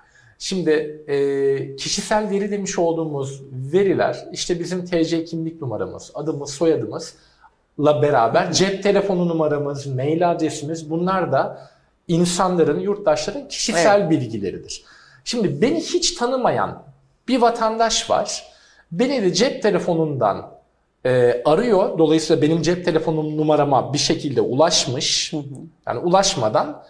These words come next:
Speaker 1: "Merhaba, nasılsınız, kiminle görüşüyorum?" demiyor. "İyi günler, İlker Bey'le mi görüşüyorum?"
Speaker 2: Evet.
Speaker 1: diyor. Öyle bir akıl yürütsün.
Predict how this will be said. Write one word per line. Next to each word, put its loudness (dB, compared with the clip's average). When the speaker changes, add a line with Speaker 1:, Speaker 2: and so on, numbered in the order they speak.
Speaker 1:
"Merhaba, 4
nasılsınız, -2
kiminle -2
görüşüyorum?" 0
demiyor. 2
"İyi -2
günler, 0
İlker 0
Bey'le 2
mi 0
görüşüyorum?" -2
Speaker 2:
Evet. -2
Speaker 1:
diyor. 2
Öyle 6
bir 2
akıl 0
yürütsün. -4